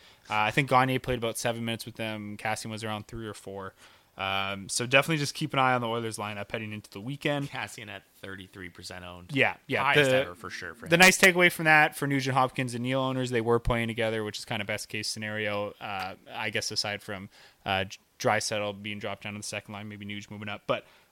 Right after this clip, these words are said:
Speaker 1: uh, at least they're back playing together and not, uh, separated between the second and third line. So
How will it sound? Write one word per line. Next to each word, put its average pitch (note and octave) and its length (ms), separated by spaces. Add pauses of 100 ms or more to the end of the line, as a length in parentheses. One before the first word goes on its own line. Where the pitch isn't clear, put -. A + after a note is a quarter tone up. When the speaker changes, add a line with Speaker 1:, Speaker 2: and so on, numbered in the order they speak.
Speaker 1:
uh, A#2+ 200
at D3 80
least D#3+ 200
they're D3+ 100
back C3+ 240
playing B2 160
together A2 400
and G#2+ 80
not, G#2+ 260
uh, G#2 280
separated G#2+ 420
between G#2 240
the G#2 60
second G#2 320
and G#2 100
third G#2 160
line. G2+ 220
So A2 120